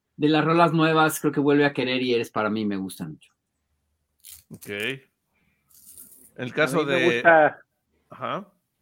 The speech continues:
Speaker 3: a mí me gusta tocar mucho Entra en el agua, y también disfruto mucho ahora de, de Eres, Eres para mí, una canción nueva que estamos tocando, me gusta mucho, este, tocarla.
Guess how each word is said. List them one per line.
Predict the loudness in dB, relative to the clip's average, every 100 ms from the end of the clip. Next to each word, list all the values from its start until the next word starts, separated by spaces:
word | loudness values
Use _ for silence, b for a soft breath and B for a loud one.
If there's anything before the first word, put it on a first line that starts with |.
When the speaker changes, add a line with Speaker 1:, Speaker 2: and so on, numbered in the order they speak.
| _ _ _ _ _ -10
Speaker 3:
a |
mí | -6
me | -4
gusta | -4 0 0 0
tocar | -2 -2
mucho | -2 -2 0
Entra | 0 0 -2
en | -2
el | -4
agua, | -4 -2 -2 -4 -10 _ _ _ _ _ _ _ _ _ _ _ _ -16
y | -10 -8
también | -6 -6 0 0 0
disfruto | -4 -2 -2 0 -2
mucho | -2 -2 0
ahora | 2 2 2
de, | 2 2 0 -2
de | -2 0 2
Eres, | 0 -4
Eres | 0 0 2
para | -4 -4
mí, | -8 -16
una | -14 -10
canción | -10 -8 -10
nueva | -4 -4
que | -4
estamos | -8 -10 -10
tocando, | -12 -8 -8 -8 -12
me | -14
gusta | -20 -10 -8
mucho, | -10 -10 -8 -8 -10 _ _ _ _ _ _ _ _ _ _ _ -20
este, | -12 -8 -8
tocarla. | -10 -4 -2 -2 -4 -6